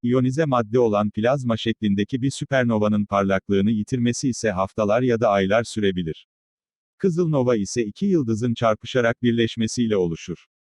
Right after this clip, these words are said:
Patlama sonrası kırmızı bir yıldız oluşumu gözlemlenmektedir. Bu patlama standart novalardan daha büyük ancak süpernovalardan daha düşük bir etki yaratır. Gerekli bilgileri öğrendiğimize göre şimdi konumuza geçelim.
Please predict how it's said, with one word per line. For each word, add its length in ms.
Patlama 420
sonrası 520
kırmızı 480
bir 80
yıldız 360
oluşumu 460
gözlemlenmektedir. 1120
Bu 100
patlama 480
standart 600
novalardan 680
daha 260
büyük 260
ancak 400
süpernovalardan 1040
daha 240
düşük 340
bir 100
etki 260
yaratır. 500
Gerekli 440
bilgileri 440
öğrendiğimize 760
göre 280
şimdi 320
konumuza 480
geçelim. 440